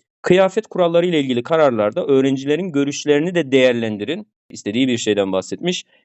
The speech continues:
Teneffüslerde koridorlarda yavaş ve sakin yürüyün. Yine istediği bir şeyi dile getirmiş.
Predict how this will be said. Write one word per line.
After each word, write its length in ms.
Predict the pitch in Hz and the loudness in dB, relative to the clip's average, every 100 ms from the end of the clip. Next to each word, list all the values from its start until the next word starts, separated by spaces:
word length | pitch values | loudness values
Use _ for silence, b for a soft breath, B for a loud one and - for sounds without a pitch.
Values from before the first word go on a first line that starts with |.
| _ | _
Teneffüslerde 600 | 107 123 123 131 131 - | 0 0 2 2 2 0
koridorlarda 640 | 143 135 135 135 131 143 | -2 0 2 2 2 4
yavaş 380 | 147 143 180 - | 2 2 -2 -6
ve 40 | |
sakin 460 | 135 131 127 - 175 | -4 0 0 -2 -4
yürüyün. 360 | 151 117 143 | 0 0 -2
Yine 200 | 139 156 | -4 -6
istediği 380 | 127 - 117 110 | -6 -6 -4 -2
bir 80 | 104 | -4
şeyi 240 | - 104 | -4 -6
dile 160 | 101 101 | -2 -2
getirmiş. 480 | 95 - 101 165 | -2 -4 -6 -8